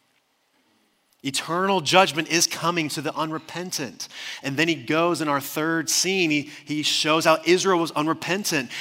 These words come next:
And then he proclaims the consequences in our fourth scene. He proclaims the consequences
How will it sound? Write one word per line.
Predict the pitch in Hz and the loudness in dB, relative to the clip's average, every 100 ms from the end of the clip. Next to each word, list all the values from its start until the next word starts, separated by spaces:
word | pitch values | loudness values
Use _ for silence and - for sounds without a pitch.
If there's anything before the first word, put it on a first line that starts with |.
| - | -8
And | 151 147 | -6 0
then | 165 | 0
he | 170 | 0
proclaims | 175 160 - 151 160 180 | -4 -6 -4 0 0 0
the | 175 | -2
consequences | 165 - 170 165 - 160 143 123 | -6 -2 -2 -2 -6 -8 -8 -6
in | 135 | -4
our | |
fourth | 131 - 156 151 | -6 -6 -8 -6
scene. | - - 175 151 127 - | -6 -6 -4 -6 -6 -12
He | - | -14
proclaims | 135 131 - 170 170 | -14 -12 -4 -2 -2
the | 143 | -8
consequences | - - 170 170 - 147 120 123 110 | -10 -6 -6 -6 -8 -10 -10 -10 -10